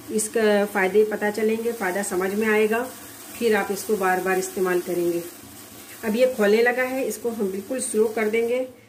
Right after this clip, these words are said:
धीमी आंच पे। अब गैस हमने बिल्कुल स्लो कर दी है,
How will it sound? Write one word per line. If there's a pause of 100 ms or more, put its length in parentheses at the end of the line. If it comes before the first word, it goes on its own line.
(280)
धीमी
आंच
पे। (2000)
अब
गैस
हमने
बिल्कुल
स्लो
कर
दी
है,